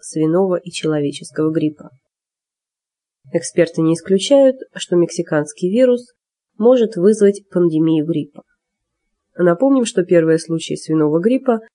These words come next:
были зафиксированы на территории Мексики в конце марта. По данным на воскресенье, двадцать шестое апреля, от свиного гриппа в Мексике уже умерло восемьдесят шесть человек, и ещё около тысячи трёхсот человек заболели.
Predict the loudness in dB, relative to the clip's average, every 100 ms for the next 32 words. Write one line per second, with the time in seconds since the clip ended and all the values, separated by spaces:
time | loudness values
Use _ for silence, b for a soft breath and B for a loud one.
0 | _ _ _ 0 2 4 2 0 -2 2
1 | 4 4 4 2 2 0 -2 0 0 0
2 | 2 2 0 -4 -2 -2 -2 -6 -4 -4
3 | -2 -2 -2 -2 -8 -18 -20 _ _ _
4 | _ _ _ _ _ -2 2 2 2 2
5 | 0 -4 -8 -4 -2 2 0 0 0 0
6 | -2 -6 -6 -2 2 2 2 2 2 0
7 | -6 _ _ _ _ -2 -2 0 2 2
8 | 2 2 0 0 0 2 2 0 -6 -2
9 | -4 -6 _ _ -8 0 2 4 2 2
10 | 4 2 2 0 0 -4 -6 -10 -6 -6
11 | -6 -2 0 2 0 -4 -14 _ _ _
12 | -8 -4 -4 2 2 4 2 2 2 0
13 | -4 -6 -4 -2 -2 -2 -6 -4 -2 0
14 | -2 -4 -4 0 0 -2 -4